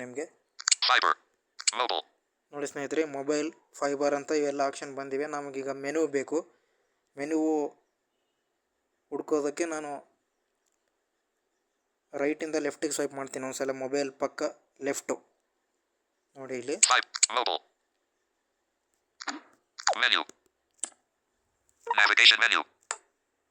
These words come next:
Speaker 1: ಹಾ, ನೋಡಿ ಸ್ನೇಹಿತರೆ, ಮೆನು ಓಪನ್ ಆಗಿದೆ.
Speaker 2: ಬಟನ್. ಸರ್ಚ್. Hello Jio.
Speaker 1: Hello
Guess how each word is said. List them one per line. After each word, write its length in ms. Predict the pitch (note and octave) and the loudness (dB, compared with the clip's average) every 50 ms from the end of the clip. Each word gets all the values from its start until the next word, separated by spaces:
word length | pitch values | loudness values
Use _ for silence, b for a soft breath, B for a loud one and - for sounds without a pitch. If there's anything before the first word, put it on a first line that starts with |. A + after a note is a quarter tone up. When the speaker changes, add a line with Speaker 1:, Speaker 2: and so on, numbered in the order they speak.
| _ _ _ _ _ _ _ _ _ _ _ _ - _ _ _ _ _ _ _ | _ _ _ _ _ _ _ _ _ _ _ _ -20 _ _ _ _ _ _ _
Speaker 1:
ಹಾ, 80 | D3+ C#3 | -10 -8
ನೋಡಿ 280 | C3+ C3+ C#3 C#3+ C#3+ C#3 | -6 -4 -4 -2 -2 -4
ಸ್ನೇಹಿತರೆ, 340 | - - C3+ C3 C3+ C3+ D#3+ F#3 - _ _ - | -4 -6 -10 -8 -4 -4 -4 -6 -6 _ _ -12
ಮೆನು 180 | D3 C#3+ D3 D3 C#3+ | -10 -6 -2 2 2
ಓಪನ್ 260 | C#3 C#3 - D3+ C#3 C#3 C3+ | 2 2 2 -2 0 0 -4
ಆಗಿದೆ. 280 | C#3 B2+ C3 B2 C#3 E3+ G3+ _ _ _ _ _ _ _ _ _ _ _ _ _ _ _ _ _ _ _ _ _ _ _ _ _ _ _ - - - - B2 | -4 -4 -6 -8 -8 -8 -10 _ _ _ _ _ _ _ _ _ _ _ _ _ _ _ _ _ _ _ _ _ _ _ _ _ _ _ 4 4 6 6 2
Speaker 2:
ಬಟನ್. 240 | C3 - F2 D2+ - _ _ _ _ _ _ _ _ - - - - | 0 2 0 -4 -4 _ _ _ _ _ _ _ _ 4 8 8 8
ಸರ್ಚ್. 240 | A#2+ - - - - - _ _ _ _ - - - - | 8 8 6 6 6 4 _ _ _ _ 0 2 4 4
Hello 160 | G#2+ G#2 A2 A#2+ A#2+ | 6 4 6 6 6
Jio. 160 | A2+ A#2 G2 D#2+ - - _ _ _ _ _ _ _ _ _ _ _ _ _ C#3+ | 8 8 6 6 4 -2 _ _ _ _ _ _ _ _ _ _ _ _ _ -8
Speaker 1:
Hello 200 | C#3+ C#3 D3 | -4 -2 -2